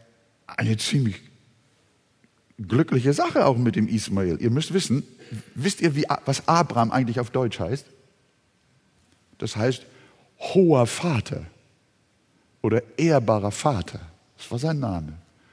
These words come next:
Und wenn er Gäste hatte, die durchreisten, bei ihm im Zelt übernachteten, dann haben die wahrscheinlich gefragt, „Wie heißen Sie?“ „Ja, ich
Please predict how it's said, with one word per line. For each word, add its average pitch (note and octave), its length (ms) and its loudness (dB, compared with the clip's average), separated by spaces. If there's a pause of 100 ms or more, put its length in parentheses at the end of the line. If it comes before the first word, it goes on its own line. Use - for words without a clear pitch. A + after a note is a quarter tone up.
(140)
Und F#2+ 80 -6
wenn B2+ 80 0
er C3 80 2
Gäste A#2+ 400 2
hatte, A#2+ 200 -2
die G#2+ 120 -2
durchreisten, G#2 680 -2
bei A2+ 120 -2
ihm C3 120 -4
im A2+ 140 0
Zelt D3+ 280 0
übernachteten, A2 760 -2 (1400)
dann D3 240 4
haben E3+ 160 2
die A#2 220 -2
wahrscheinlich A#2 320 0
gefragt, A#2+ 480 -4
„Wie A#2+ 100 0
heißen D#3 300 -2
Sie?“ F2+ 320 -8 (260)
„Ja, F#3 240 -2
ich F#2+ 300 -10